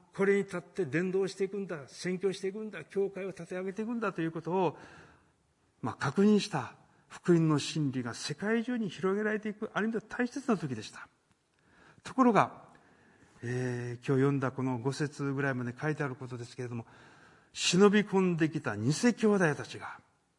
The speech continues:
こんなこと言ったんですね。一章に触れられていますが、イエス・キリストを信じるだけでは救われないんだって言ったの。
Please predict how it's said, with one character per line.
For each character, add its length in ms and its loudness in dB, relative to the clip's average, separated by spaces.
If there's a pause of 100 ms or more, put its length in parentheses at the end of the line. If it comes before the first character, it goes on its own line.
(920)
こ 80 -6
ん 40 -2
な 40 -2
こ 60 0
と 60 -2
言 100 -2
っ 20 -16
た 120 -12
ん 80 -12
で 20 -14
す 80 -16
ね。 120 -8
一 60 -4
章 200 0
に 100 0
触 100 -6
れ 80 0
ら 60 2
れ 60 -4
て 100 -12
い 40 -6
ま 120 -10
す 120 -18
が、 80 -16 (460)
イ 140 6
エ 80 8
ス・ 180 -6
キ 100 0
リ 120 4
ス 80 -4
ト 160 4
を 60 4
信 440 0
じ 100 -2
る 120 0
だ 100 -4
け 140 -6
で 100 -4
は 120 -8
救 340 -10
わ 80 -4
れ 80 0
な 100 0
い 60 0
ん 20 -4
だ 120 -16
っ 20 -18
て 140 -20
言 80 -12
っ 20 -20
た 100 -20
の。 60 -20